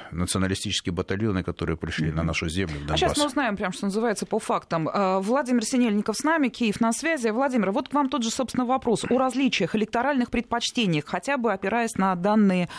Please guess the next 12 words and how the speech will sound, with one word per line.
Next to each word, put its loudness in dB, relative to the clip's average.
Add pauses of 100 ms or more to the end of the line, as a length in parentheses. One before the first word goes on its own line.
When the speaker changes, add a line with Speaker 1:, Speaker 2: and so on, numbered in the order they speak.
(120)
Speaker 2:
соцопросов 0
нынешних, 4
да, 2
за 0
там, 0
м, -2
достаточно -2
большой -2
срок -4
до 0
начала 0
выборов. 0